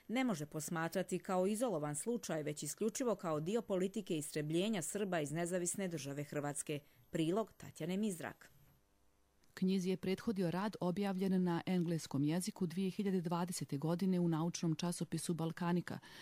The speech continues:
Speaker 2: kako bi činjenice o februarskom zločinu bile dostupne i inostranom čitaocu. Međutim, nastavili smo istraživanje kako bi dopunili postojeća saznanja i predstavili javnosti monografiju u kojoj je sve dokazano naučnim istinama,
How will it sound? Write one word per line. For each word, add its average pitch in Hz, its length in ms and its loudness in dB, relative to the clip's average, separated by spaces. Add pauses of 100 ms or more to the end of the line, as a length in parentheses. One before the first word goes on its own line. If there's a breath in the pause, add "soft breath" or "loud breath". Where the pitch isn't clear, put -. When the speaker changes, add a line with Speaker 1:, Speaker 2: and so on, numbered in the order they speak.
(160 loud breath)
Speaker 2:
kako 165 240 0
bi 151 120 2
činjenice 190 640 2
o 160 100 0
februarskom 175 760 0
zločinu 160 400 2
bile 156 220 2
dostupne 156 600 0
i 190 180 4
inostranom 151 500 2
čitaocu. - 560 -6 (460 soft breath)
Međutim, 165 560 2
nastavili 190 520 0
smo 151 180 0
istraživanje 175 640 0
kako 180 220 0
bi 175 100 0
dopunili 185 500 2
postojeća 175 640 0
saznanja 156 600 2 (320 loud breath)
i 190 80 0
predstavili 202 560 0
javnosti 190 440 2
monografiju 170 840 2
u 170 80 2
kojoj 147 280 2
je 143 60 0
sve 214 260 0
dokazano 175 500 2
naučnim 165 480 4
istinama, 139 500 0